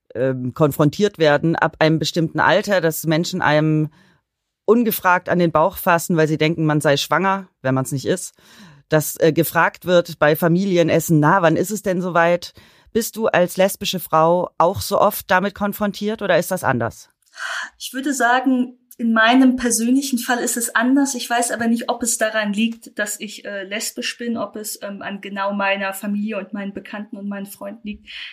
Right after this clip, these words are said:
Speaker 2: Das kann ich nicht so sagen. Ich muss sagen, dass ich da bisher wenig Druck, ähm, empfunden habe von allen Seiten,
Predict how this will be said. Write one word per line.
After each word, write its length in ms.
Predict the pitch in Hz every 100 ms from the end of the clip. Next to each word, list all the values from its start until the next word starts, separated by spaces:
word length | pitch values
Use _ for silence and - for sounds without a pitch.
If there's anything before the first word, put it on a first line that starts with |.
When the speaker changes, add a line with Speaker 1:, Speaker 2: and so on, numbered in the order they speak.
| _
Speaker 2:
Das 100 | -
kann 200 | - 214
ich 120 | 220
nicht 160 | 202 -
so 80 | 180
sagen. 360 | 170 160 175
Ich 120 | - 254
muss 160 | 247
sagen, 280 | 240 233 233
dass 140 | 226
ich 320 | - 233 - - - _
da 120 | 220 220
bisher 600 | 233 - 233 226 208 - -
wenig 480 | - 220 233 -
Druck, 380 | - 208 269 - -
ähm, 300 | 277 254 -
empfunden 580 | 247 - 262 277 269 254
habe 180 | 247 -
von 220 | 233 214
allen 340 | 208 233 254
Seiten, 560 | 247 233 247 285 262